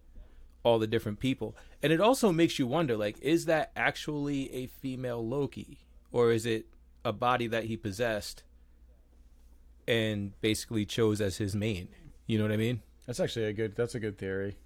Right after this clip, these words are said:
Speaker 1: Like, I, who,
Speaker 2: Yeah,
Speaker 1: who
Speaker 2: I like
Speaker 1: knows?
Speaker 2: that.
Speaker 1: Like, I mean, like, it's possi-, I mean, it's totally possible that it's a female Loki, but it's, I mean, that, him jumping from body to body was just like,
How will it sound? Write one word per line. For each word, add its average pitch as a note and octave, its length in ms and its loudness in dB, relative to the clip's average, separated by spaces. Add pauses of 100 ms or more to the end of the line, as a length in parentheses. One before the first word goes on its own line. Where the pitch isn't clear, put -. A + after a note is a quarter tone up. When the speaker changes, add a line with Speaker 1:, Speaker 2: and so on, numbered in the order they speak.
Speaker 1:
Like, B2+ 140 4
I, D3 100 4
who, C#3+ 200 0
Speaker 2:
Yeah, A2+ 100 -4
Speaker 1:
who C#3+ 60 2
Speaker 2:
I - 20 2
like B2+ 60 2
Speaker 1:
knows? C3+ 240 4
Speaker 2:
that. G2 220 -2
Speaker 1:
Like, A2+ 180 2
I C3 60 4
mean, C3 180 0
like, A#2+ 140 2
it's A#2 100 -4
possi-, C3+ 320 -2
I C3+ 60 6
mean, C#3 160 4
it's C#3 160 -2
totally F#3 400 4
possible D#3 380 -2
that C3 120 2
it's A2+ 60 -8
a B2 80 -4
female A2+ 360 0
Loki, G2+ 300 -2
but A2+ 140 -2
it's, A2+ 200 -6 (200)
I B2 100 -2
mean, A2 340 -2 (140)
that, C3 320 2 (1400)
him D#3 320 6
jumping C#3+ 380 4
from A#2+ 180 0
body C3+ 280 4
to A2+ 80 -2
body A#2 460 4 (220)
was A2+ 180 0
just - 220 -4
like, G#2+ 160 0